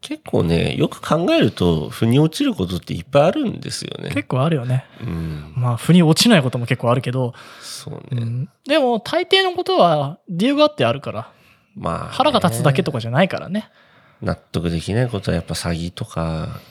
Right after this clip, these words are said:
Speaker 1: 虚偽とか。
Speaker 2: <laughs> それは、あの、向こうがルール違反してるからね。
Speaker 1: そうそうそう。
Speaker 2: うん。
Speaker 1: もう泣き寝入りみたいな。
Speaker 2: そう、さ-、そうだね。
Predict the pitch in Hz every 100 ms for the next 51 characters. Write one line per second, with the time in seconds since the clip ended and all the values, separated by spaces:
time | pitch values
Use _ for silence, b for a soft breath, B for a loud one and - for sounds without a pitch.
0 | - - 92 90 85 - - - 185 170
1 | 147 - - 277 311 320 165 135 143 -
2 | _ - 175 214 330 147 139 160 151 143
3 | 190 139 123 - 135 131 247 82 - 135
4 | 113 107 82 82 92 - 98 101 98 95
5 | 95 85 - - - - - 107 - 123
6 | 123 - - - 135 - - 208 - -
7 | - 190 135 143 165 170